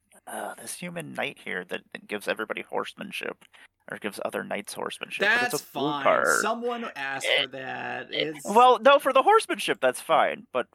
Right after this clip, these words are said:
Speaker 1: a blue card <laughs> is what I
Speaker 2: Well,
Speaker 1: don't understand.
Speaker 2: because, uh, there was already a very popular, uh,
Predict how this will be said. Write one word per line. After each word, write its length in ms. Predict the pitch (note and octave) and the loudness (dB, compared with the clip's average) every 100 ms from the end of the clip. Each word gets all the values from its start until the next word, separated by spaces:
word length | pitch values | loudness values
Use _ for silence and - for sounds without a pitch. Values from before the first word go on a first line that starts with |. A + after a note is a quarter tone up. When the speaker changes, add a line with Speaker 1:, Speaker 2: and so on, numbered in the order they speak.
| - | -6
Speaker 1:
a 100 | C#3+ | -4
blue 340 | - B2+ F3 F3+ | -4 -8 -8 -6
card 520 | - D#2 B1 - - _ - | -4 -2 -4 -8 -14 _ -6
<laughs> 260 | - - | -6 0
is 160 | A3 - | 0 2
what 160 | D3+ B2 | 0 2
I 40 | |
Speaker 2:
Well, 40 | |
Speaker 1:
don't 180 | A2+ G#2 | 2 -2
understand. 600 | - C3 - - - - | -6 -10 -12 -18 -8 -6
Speaker 2:
because, 760 | - - D3+ C3+ C3 B2 B2 - - | -4 -6 -6 -6 -6 -8 -10 -12 -10
uh, 320 | B2 A#2+ A#2+ | -8 -8 -10
there 180 | A#2+ C3+ | -10 -8
was 180 | C#3 C3+ | -8 -6
already 460 | C3+ C3+ B2+ A#2+ | -6 -6 -8 -8
a 80 | C#3 | -8
very 380 | C3+ B2 B2+ C3+ | -8 -8 -8 -10
popular, 960 | - A#2+ A#2+ - B2+ A#2 A#2 A2 A2+ - | -8 -4 -4 -6 -12 -10 -12 -12 -12 -10
uh, 320 | A2 G#2+ | -8 -8